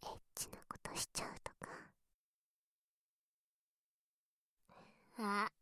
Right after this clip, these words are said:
オナニーくん赤くなった。<laughs>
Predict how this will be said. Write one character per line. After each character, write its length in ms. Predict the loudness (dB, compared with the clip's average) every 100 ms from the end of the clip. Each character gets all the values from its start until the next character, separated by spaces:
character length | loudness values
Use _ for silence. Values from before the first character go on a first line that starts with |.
| _ _
オ 200 | -2 0
ナ 220 | 4 4 4
ニ 320 | 2 -2 -2
ー 40 |
く 100 | 0
ん 240 | 0 0 0
赤 280 | 0 2 2
く 140 | 4 4
な 80 |
っ 20 | 4 0 2 2 4 0 -4 -14 _ _ _ _ _ _ _ 2
た。 40 |
<laughs> 280 | 6 6